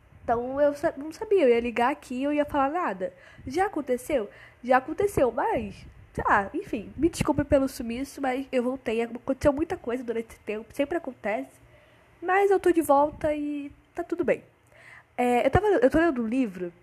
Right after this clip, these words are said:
chamado Gente Cansada de Igreja, e é muito bom o livro. Tipo, eu tô no início dele, mas eu já tô gostando bastante da escrita do autor, ah, eu tô gostando bastante de como ele tá tratando o assunto. Eu tava lendo um livro,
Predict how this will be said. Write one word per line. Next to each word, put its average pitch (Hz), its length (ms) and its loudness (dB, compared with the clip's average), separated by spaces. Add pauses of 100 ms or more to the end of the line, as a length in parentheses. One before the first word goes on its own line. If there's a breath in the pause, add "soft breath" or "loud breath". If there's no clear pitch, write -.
(600)
chamado 220 540 -2
Gente 240 380 -4
Cansada 247 480 -4
de 233 100 -10
Igreja, 214 540 -2 (100)
e 262 220 -6 (720)
é 370 100 4
muito 370 260 2
bom 208 140 0
o 185 60 0
livro. 180 420 -10 (280 loud breath)
Tipo, - 180 -2
eu 226 100 2
tô 277 240 2
no 320 80 -4
início 311 400 -2
dele, 240 280 2
mas 262 200 -4
eu 240 60 -6
já 214 120 -2
tô 233 120 -6
gostando 254 380 -2
bastante 269 460 -6
da 254 80 0
escrita 233 400 -4
do 226 80 -4
autor, 240 680 0 (460 loud breath)
ah, 214 460 2
eu 214 80 -6
tô 240 100 -6
gostando 233 260 -10
bastante 233 840 -8 (420 loud breath)
de 220 140 -12
como 294 200 2
ele 370 100 -2
tá 302 180 0
tratando 302 500 0
o 311 60 4
assunto. 254 560 -2
Eu 247 60 0
tava 247 180 0
lendo 277 220 2
um 254 60 -4
livro, 247 360 -4